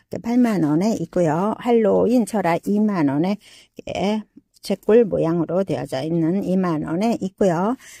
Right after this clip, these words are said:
마이바흐가 오만 원에 또 들어와져 있습니다.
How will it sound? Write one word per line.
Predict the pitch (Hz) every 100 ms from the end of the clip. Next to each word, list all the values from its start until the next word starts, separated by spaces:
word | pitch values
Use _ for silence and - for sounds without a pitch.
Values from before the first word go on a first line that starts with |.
| -
마이바흐가 | 175 180 220 233 196 156 143 151 175 220 233 220 -
오만 | 208 240 202 151
원에 | - 165 214 240 -
또 | 151 156 185
들어와져 | - 147 - - 170 196 190
있습니다. | - - 175 156 - -